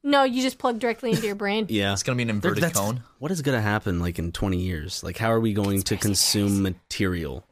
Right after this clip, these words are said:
Speaker 2: 'Cause right now people use phones, iPads, and flat screens.
Speaker 3: I don't know if we're
Speaker 2: In,
Speaker 3: reaching,
Speaker 2: in,
Speaker 3: like, a
Speaker 2: in, in, how about fifty years? Fifty years, it's gonna change. Definitely.
Speaker 3: I don't know
Speaker 1: Uh,
Speaker 3: when we're gonna move beyond screens. I feel like it, it reaches, like, a, a plateauing point where it's just kinda like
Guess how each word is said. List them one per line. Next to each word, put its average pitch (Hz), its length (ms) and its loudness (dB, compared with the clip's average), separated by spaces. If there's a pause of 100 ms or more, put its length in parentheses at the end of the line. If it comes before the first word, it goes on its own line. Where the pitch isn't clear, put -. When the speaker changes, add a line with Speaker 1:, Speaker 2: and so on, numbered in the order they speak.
Speaker 2:
'Cause 123 160 2
right 151 200 4
now 127 220 2
people 110 300 0
use 101 240 0
phones, 123 320 2
iPads, 98 580 0
and 92 140 -4
flat 98 260 0
screens. 80 320 -4
Speaker 3:
I 156 40 0
don't 208 100 2
know 240 140 2
if - 80 -4
we're 127 80 4
Speaker 2:
In, 127 40 4
Speaker 3:
reaching, 131 240 4
Speaker 2:
in, 127 60 6
Speaker 3:
like, 120 160 2
a 98 180 -2 (240)
Speaker 2:
in, 135 240 4
in, 131 360 4
how 156 160 4
about 165 240 2
fifty 170 400 0
years? - 500 -6 (400)
Fifty 170 220 2
years, 120 200 4
it's 85 120 -2
gonna 95 180 -2
change. - 420 -12 (220)
Definitely. 95 560 -4 (520)
Speaker 3:
I 151 80 -2
don't 233 140 0
know 247 180 2
Speaker 1:
Uh, - 40 0
Speaker 3:
when 220 120 2
we're 214 100 0
gonna 202 140 0
move 175 220 0
beyond 160 300 0
screens. 131 400 -2
I 101 60 0
feel 127 160 -2
like 143 120 -2
it, 123 160 -4
it 113 200 -2
reaches, 120 280 -4
like, 123 160 -4
a, 104 320 0
a 104 80 0
plateauing 113 640 -4
point 156 300 -6
where 110 120 -2
it's 101 100 -8
just - 180 -8
kinda 113 180 -2
like 101 460 -2